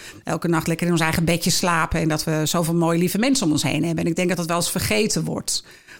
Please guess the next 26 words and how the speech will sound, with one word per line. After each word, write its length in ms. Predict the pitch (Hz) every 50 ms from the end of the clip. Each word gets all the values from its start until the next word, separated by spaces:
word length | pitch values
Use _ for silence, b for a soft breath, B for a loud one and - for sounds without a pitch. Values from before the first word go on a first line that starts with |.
| B B B B B B B B _ _ _ _ _ _
En 140 | - 151 160
ik 80 | 165
denk, 240 | - 165 165 165 160
ja, 180 | - 170 160 151
ik 100 | 147 -
hoop 140 | 175 165
dat 100 | - -
de 60 | - 175
jongeren 260 | 175 180 175 170 160
wat 100 | 160 160
meer 180 | 175 160 165
terug 260 | - - 185 180 - -
naar 140 | 180 165
de 80 | 165 170
basis 480 | 156 180 196 208 180 151 - - 147 -
gaan 480 | - - 156 147 143 147 147 - 147 151
en 100 | - 151
niet 200 | 156 165 165 165
naar 120 | - - 160
groot, 320 | - - 165 165 165 -
ver 200 | - - 165 151
en 100 | 151 156
duur, 280 | 156 156 165 151 - 165
zeg 220 | - - 151 147
maar, 240 | - - 147 143 147
eh, 120 | 143 147